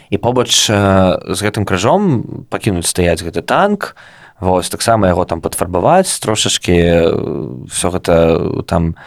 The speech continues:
прывесці, ну, я нават не скажу да ладу, таму што гэта, ну, трэш, ну, ну, танк і крыж, крыж і танк у межах адной прасторы.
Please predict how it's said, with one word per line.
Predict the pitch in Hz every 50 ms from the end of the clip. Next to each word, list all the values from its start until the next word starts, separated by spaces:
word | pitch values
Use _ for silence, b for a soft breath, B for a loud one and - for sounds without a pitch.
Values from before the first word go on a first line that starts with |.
| B B B B B B B B _
прывесці, | - 98 98 98 101 90 - - - - 92 90 87 85 82 80 78 80 - - - _ _ - - _ _ _
ну, | 95 107 120 131
я | 120 131 131
нават | 127 120 110 110 117
не | 104
скажу | - - 107 110 147
да | 139 101 90
ладу, | 95 123 143 - 82
таму | - 85 85 85
што | 82 - -
гэта, | 82 92 92 -
ну, | 92 98 104
трэш, | - - 104 87 87 - -
ну, | 92 92 - B B B B B B B B _ -
ну, | -
танк | - - 120 131 160 180 175 180 - -
і | - 107
крыж, | - - 110 110 98 85 - - - - -
крыж | - 110 123 156 - - -
і | -
танк | 113 - 113 107 95 85 82 - -
у | 82
межах | 82 104 139 135 120 - -
адной | 98 87 90 101 120
прасторы. | 120 - 101 85 85 - - - - 92 90 85 85 -